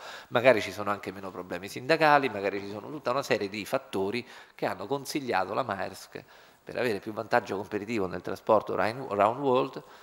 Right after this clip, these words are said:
di, di spostare il suo hub nel Mediterraneo a Port Said. E, e, e allora dobbiamo vedere l-, la sponda nordafricana come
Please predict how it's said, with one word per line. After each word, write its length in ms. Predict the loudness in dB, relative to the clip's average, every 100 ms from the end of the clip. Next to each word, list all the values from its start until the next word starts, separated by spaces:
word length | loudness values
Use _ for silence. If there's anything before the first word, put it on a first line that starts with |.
| -20 -20 _
di, 220 | -10 -10
di 80 | -8
spostare 420 | -4 -2 0 -2
il 80 | -2
suo 160 | 0
hub 140 | 2 0
nel 120 | -6
Mediterraneo 440 | -6 -6 -6 -6
a 40 | -6
Port 220 | -8 -8
Said. 420 | -4 -2 -2 -8 -16 _
E, 120 | -14 -10
e, 460 | -10 -8 -10 -10 -12 -12
e 80 | -6
allora 300 | -2 0 2
dobbiamo 420 | 0 2 4 4
vedere 380 | 4 6 6 6
l-, 160 | 2 2
la 120 | 0
sponda 540 | 0 -2 4 6 6 2 -14 -2
nordafricana 880 | 4 6 6 6 4 4 6 4 2
come 460 | 0 0 -2 -4